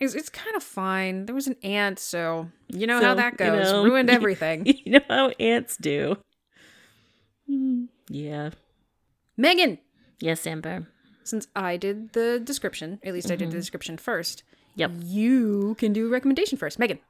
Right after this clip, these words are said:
Speaker 1: Megan, Megan,
Speaker 2: Yes,
Speaker 1: Megan, do you have a recommendation?
Speaker 2: Amber. Oh, I do. Hey, so, um, uh, Black Lives Matter. I would like to just make that a statement.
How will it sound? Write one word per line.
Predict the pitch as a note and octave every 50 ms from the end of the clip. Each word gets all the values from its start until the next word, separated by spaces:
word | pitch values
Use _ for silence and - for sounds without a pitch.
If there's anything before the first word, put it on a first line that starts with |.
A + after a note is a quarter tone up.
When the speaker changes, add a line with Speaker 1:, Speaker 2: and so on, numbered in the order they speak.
| _ -
Speaker 1:
Megan, | G#3+ G#3 C#3+ - _ _ _ _ -
Megan, | G3+ F#3+ F3+
Speaker 2:
Yes, | E3 D3 E3+ G3+ G3+ -
Speaker 1:
Megan, | G3 G#3+ E3+ B2
do | - - - - - F#3
you | F3+
have | F3
a | -
recommendation? | A#3 - - - - - - -
Speaker 2:
Amber. | - - - - B2+ - - - -
Oh, | - D3+ - - - - - - -
I | B3 C#4
do. | B3 - C#4+ C4+ B3 A3 F#3+ - - - - - B3 - -
Hey, | - - D4 D4 C4 A3 -
so, | A3+ - - C#4 C4 B3+ B3 B3 - - -
um, | A3+ A#3 A#3 A3+ A3+ A#3 A3+ A3 A3 A3 A3 A3 - - _ _ _ _ _ _ _ _ _ _ _ _ _ _ _ _ _ _ _ _ _ _ _ _ _ - - - -
uh, | - D#3 D3+ D3+
Black | G3 - - E3+ - F3 -
Lives | - A#3+ E4 E4+ - -
Matter. | F3 D#3+ D3 C#3+ C#3 D3+ - B3 - -
I | - - D#3
would | D3+ E3 -
like | D#3 C#3+ - -
to | -
just | - - - - - - - -
make | - D#3 D3+ D3+ C#3+ -
that | - D3+ D3+ -
a | D3+
statement. | - - - C3 - - B2+ F#3 G#3 -